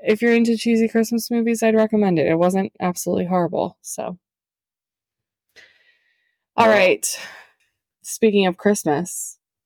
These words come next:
Speaker 2: Question cue for the week.
Speaker 1: We're
Speaker 2: Uh, and
Speaker 1: gonna
Speaker 2: again, we're not, oh, go ahead.
Speaker 1: Go ahead.
Speaker 2: Is it too soon to do Christmas stuff? 'Cause we have four podcasts between now and Christmas.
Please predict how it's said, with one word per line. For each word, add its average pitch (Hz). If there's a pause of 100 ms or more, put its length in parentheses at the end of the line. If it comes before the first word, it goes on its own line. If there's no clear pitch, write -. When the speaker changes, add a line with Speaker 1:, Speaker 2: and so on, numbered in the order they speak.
(160)
Speaker 2:
Question 101
cue 80
for 85
the 87
week. - (560)
Speaker 1:
We're 247
Speaker 2:
Uh, -
and 269
Speaker 1:
gonna 104
Speaker 2:
again, 101
we're 104
not, 107
oh, 87 (120)
go 82
ahead. 139 (120)
Speaker 1:
Go 254
ahead. 254 (1040)
Speaker 2:
Is 101
it 104
too 143
soon 143 (1000)
to 113
do 113
Christmas 113
stuff? 107
'Cause 87
we 95
have 92
four 98
podcasts 90
between 82
now 76
and 76
Christmas. -